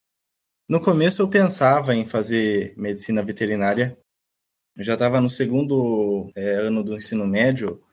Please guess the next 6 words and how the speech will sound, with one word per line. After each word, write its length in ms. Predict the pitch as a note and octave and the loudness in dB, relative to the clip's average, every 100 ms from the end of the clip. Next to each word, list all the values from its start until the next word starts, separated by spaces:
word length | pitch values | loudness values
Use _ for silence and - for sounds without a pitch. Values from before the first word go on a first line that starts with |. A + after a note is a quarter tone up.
| _ _ _ _ _ | _ _ _ _ _
Um 100 | B2 | -4
pessoal 420 | B2 C#3+ - D3 D3+ | 0 2 2 2 2
da 120 | D#3 | 2
unesp 520 | D3+ B2+ C#3 C3+ A#2+ | 4 4 4 2 -2
de 60 | A2+ | -4
Botucatu, 840 | A2+ A2+ A2 G#2 - C#3+ A#2+ G2 | -4 -2 -2 -2 0 0 -2 -6